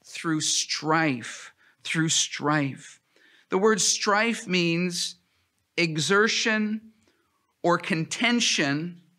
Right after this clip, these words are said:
for superiority, a desire to put oneself forward, a fractious spirit.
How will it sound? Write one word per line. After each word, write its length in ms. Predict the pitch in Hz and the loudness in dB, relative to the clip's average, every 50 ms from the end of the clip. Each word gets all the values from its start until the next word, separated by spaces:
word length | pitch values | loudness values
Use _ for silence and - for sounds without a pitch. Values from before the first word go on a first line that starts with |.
| _ _ _ _ _ _ _ _ _ | _ _ _ _ _ _ _ _ _
for 180 | - - 180 170 | -4 -2 0 0
superiority, 1200 | - - 190 180 - - 208 190 185 185 175 170 175 170 170 170 170 - - 147 113 90 139 - _ _ _ _ _ _ _ _ _ _ _ _ _ _ _ - | 2 0 -2 -2 -2 0 2 4 4 4 4 4 4 4 4 2 2 0 -4 -8 -10 -10 -14 -18 _ _ _ _ _ _ _ _ _ _ _ _ _ _ _ -4
a 80 | 175 | 0
desire 880 | 165 180 180 170 156 170 185 175 185 196 202 214 214 220 226 226 247 233 - - _ _ _ _ _ _ _ _ | 0 0 0 2 0 0 2 2 2 2 2 4 4 2 2 0 -2 -8 -14 -20 _ _ _ _ _ _ _ _
to 100 | - 165 | -4 -4
put 360 | - - - 226 226 226 226 | -2 0 2 2 2 2 -2
oneself 880 | 185 175 180 185 185 190 190 - - - - 190 175 175 170 170 - - - _ - | -2 0 2 2 4 2 2 0 0 0 2 4 4 4 2 0 -4 -10 -16 _ -16
forward, 840 | - - - - - 170 175 170 160 156 160 147 131 117 117 - - - _ _ _ _ _ _ _ _ _ _ _ _ _ - | -14 -12 -6 0 2 4 4 4 4 4 4 2 2 0 -4 -12 -20 -20 _ _ _ _ _ _ _ _ _ _ _ _ _ -2
a 100 | 165 170 | -2 -2
fractious 1200 | 165 - - - 196 190 208 220 226 - - - - - - 160 151 160 170 - - - - - - _ _ _ | -2 -4 -4 0 2 2 2 2 0 -4 -10 -6 -2 0 2 2 2 0 0 -2 -4 -4 -6 -6 -10 _ _ _
spirit. 880 | - - - - - - - - - 185 165 147 151 131 - - - - | -4 0 2 2 2 2 0 0 0 2 2 2 2 0 -4 -8 -16 -20